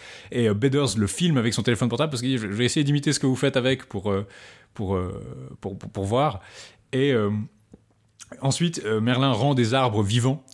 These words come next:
pour qu'ils puissent se combattre des arbres. Donc il y a une petite scène où ils se battent un peu contre des ents. Euh, puis les arbres sont pas spécialement offensifs. En fait, ils sont en train de les entraîner. Donc ils essayent de les,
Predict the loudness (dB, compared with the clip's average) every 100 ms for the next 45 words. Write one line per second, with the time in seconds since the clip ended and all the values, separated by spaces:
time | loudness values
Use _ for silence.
0 | _ -6 -4 -6 -2 -2 -2 -2 0 2
1 | 2 0 0 -2 -2 0 2 2 2 0
2 | 0 -2 0 0 0 0 2 0 -4 -18
3 | -20 -10 -4 -4 0 2 2 2 0 0
4 | 0 0 2 2 2 2 0 0 2 0
5 | -2 -4 -4 -2 0 2 2 2 0 2
6 | 2 2 0 -2 0 2 2 0 -2 -2
7 | -6